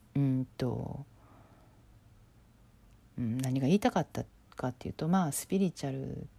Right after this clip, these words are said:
ていうのって私信用してるよっていう話なんですよ。うん。で、もしもこれ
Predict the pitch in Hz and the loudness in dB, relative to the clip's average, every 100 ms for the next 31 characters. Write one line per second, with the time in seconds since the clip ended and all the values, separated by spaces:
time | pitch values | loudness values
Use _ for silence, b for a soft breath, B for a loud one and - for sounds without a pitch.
0 | - 143 170 170 143 120 - 143 143 120 | -6 -2 0 0 0 -4 -4 -2 -2 -2
1 | 127 147 - 160 160 165 180 - 180 160 | -4 -2 0 4 6 6 6 6 4 6
2 | 135 139 - - 127 117 117 b b b | 4 0 -10 -8 -4 -4 -6 b b b
3 | 156 143 - 123 123 - 110 - - - | 2 2 2 -4 -4 -4 -4 -4 -16 -2
4 | 147 131 127 - - - - - - - | 2 2 2 -6 -20 -20 -20 -20 -20 -20
5 | - - 156 185 160 B B B - 277 | -20 -2 6 8 6 B B B 4 4
6 | 277 190 220 202 156 185 180 170 170 | 8 10 10 8 6 6 6 6 4